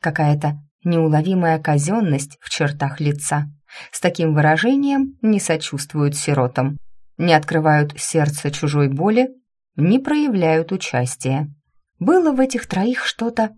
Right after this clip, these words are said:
от киборгов, очеловеченных, но без душевной сути, что ли.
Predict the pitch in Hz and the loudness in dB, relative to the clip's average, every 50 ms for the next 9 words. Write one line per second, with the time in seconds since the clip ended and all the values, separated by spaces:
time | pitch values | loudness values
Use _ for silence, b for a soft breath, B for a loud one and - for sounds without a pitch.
0 | _ _ _ - 170 165 - - - 311 285 156 135 135 135 131 131 123 - - | _ _ _ -4 -4 -4 -6 0 2 4 4 4 2 0 2 0 -2 -2 -2 -12
1 | _ _ _ - 160 151 - 160 151 143 139 151 208 262 254 - - 151 139 139 | _ _ _ -6 -4 -2 0 2 2 2 2 2 0 -2 -2 0 0 0 0 0
2 | 139 143 - 170 165 165 165 156 156 B B B B B 202 196 196 170 170 196 | -4 -4 -4 -2 0 2 0 0 -2 B B B B B -2 0 0 0 -2 -2
3 | 196 - 202 180 165 170 170 170 165 - - - 247 - - 143 - - - - | 0 0 0 0 0 0 -2 -2 -2 -4 -6 -6 -6 -4 -4 -4 -4 -4 -4 -2
4 | 156 147 147 139 143 147 | 0 0 2 0 0 -4